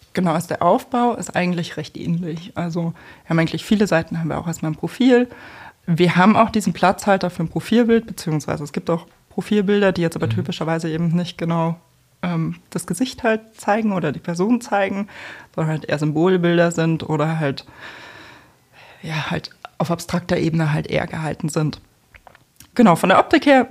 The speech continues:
Speaker 1: alles ganz ähnlich eigentlich. Ähm, teilweise auch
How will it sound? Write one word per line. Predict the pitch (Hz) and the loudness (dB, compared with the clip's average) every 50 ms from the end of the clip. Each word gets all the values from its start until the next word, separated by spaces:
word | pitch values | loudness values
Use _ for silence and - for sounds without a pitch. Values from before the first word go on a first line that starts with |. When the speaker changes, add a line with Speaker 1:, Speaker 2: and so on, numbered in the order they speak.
| - - | -4 -4
Speaker 1:
alles | - 180 190 180 - | -2 -2 -2 0 0
ganz | 175 180 170 | -2 -2 0
ähnlich | - 143 160 160 151 160 156 - | 0 -2 0 0 -2 -2 -4 -2
eigentlich. | - - - - 180 175 - 208 - - - - - - - - - - _ - | -2 -2 -2 -4 -4 -4 -6 -6 -6 -10 -16 -20 -20 -20 -20 -20 -20 -6 _ 4
Ähm, | 185 180 180 180 180 175 180 185 185 185 185 - - - _ _ _ _ _ _ _ _ _ _ _ _ _ _ | 6 6 8 8 8 6 6 6 6 4 2 0 -4 -12 _ _ _ _ _ _ _ _ _ _ _ _ _ _
teilweise | - - 233 226 226 233 226 220 220 208 208 202 208 196 208 196 185 - | 0 4 6 8 8 8 8 8 8 8 8 6 6 6 4 4 4 6
auch | - 180 180 180 185 | 6 6 4 4 2